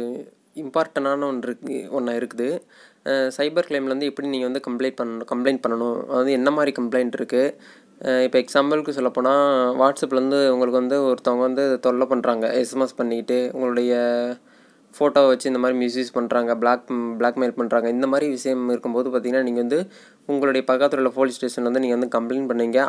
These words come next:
அவங்க வந்து கம்ப்ளைண்ட் எடுக்கல, அந்த பட்சத்துல வந்து நீங்க வந்து சைபர் கிரைம்ல வந்து கம்-, கம்ப்ளைண்ட் பண்ணலாம். உடனே சிவியரா வந்து பனிஷ்மெண்ட் பண்ணுவாங்க, ஆக்ஷன் எடுப்பாங்க.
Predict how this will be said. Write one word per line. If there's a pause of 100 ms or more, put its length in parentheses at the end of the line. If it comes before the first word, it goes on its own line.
அவங்க
வந்து
கம்ப்ளைண்ட்
எடுக்கல,
அந்த
பட்சத்துல
வந்து
நீங்க
வந்து
சைபர்
கிரைம்ல
வந்து
கம்-,
கம்ப்ளைண்ட்
பண்ணலாம். (160)
உடனே (120)
சிவியரா
வந்து
பனிஷ்மெண்ட்
பண்ணுவாங்க, (300)
ஆக்ஷன்
எடுப்பாங்க.